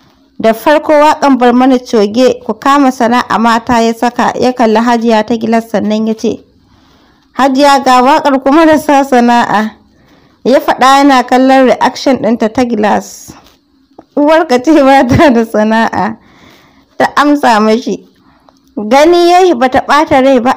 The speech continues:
da alamun tana jin daɗin waƙar. Canza waƙar ya zuwa ta tsofan ya ƙura balon. Ya ci gaba da tuƙi da gudu, Hajiya sai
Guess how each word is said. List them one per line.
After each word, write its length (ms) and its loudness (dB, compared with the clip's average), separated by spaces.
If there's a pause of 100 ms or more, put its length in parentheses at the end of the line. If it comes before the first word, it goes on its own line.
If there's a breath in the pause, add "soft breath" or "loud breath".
da 140 -4
alamun 440 2
tana 320 2
jin 200 -2
daɗin 400 -2
waƙar. 340 -2 (920 soft breath)
Canza 360 2
waƙar 380 2
ya 240 4
zuwa 340 2 (180)
ta 260 0
tsofan 560 -2
ya 80 0
ƙura 320 0
balon. 360 -2 (800 soft breath)
Ya 220 2
ci 160 -2
gaba 300 2
da 100 2
tuƙi 520 -4
da 120 2
gudu, 340 -2
Hajiya 460 0
sai 220 -2